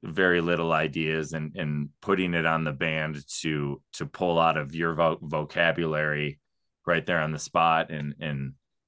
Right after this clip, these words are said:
and realize that this is good enough and this is, this is great and, and, and stuff like that. So.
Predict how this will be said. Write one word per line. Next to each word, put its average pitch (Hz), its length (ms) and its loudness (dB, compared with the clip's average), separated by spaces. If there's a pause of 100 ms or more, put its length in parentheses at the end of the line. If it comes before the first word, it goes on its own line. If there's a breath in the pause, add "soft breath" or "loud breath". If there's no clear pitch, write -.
(480)
and 110 140 0
realize 101 340 6
that 92 140 0
this 107 160 2
is 85 140 -6
good 98 180 0
enough 71 340 -2
and 78 80 -4
this 85 160 -2
is, 76 140 -8 (120)
this - 280 -6
is 73 100 -8
great 85 460 2 (100)
and, 80 300 -4
and, 76 320 -4
and 76 200 -8
stuff 76 300 -6
like 69 160 -6
that. 58 260 -8
So. 69 300 -4